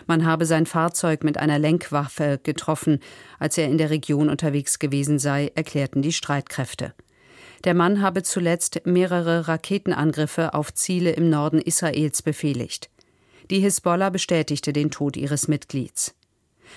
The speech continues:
Zuvor hatte die israelische Armee erstmals seit Beginn des Nahostkrieges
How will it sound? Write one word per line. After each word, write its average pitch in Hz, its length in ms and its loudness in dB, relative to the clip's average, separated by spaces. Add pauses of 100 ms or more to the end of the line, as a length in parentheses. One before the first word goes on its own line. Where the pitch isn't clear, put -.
(120)
Zuvor 208 400 0
hatte 208 200 0
die 190 120 -2
israelische 185 680 0
Armee 180 420 4
erstmals 175 600 0
seit 147 180 -2
Beginn 151 300 2
des 147 200 0
Nahostkrieges 170 920 0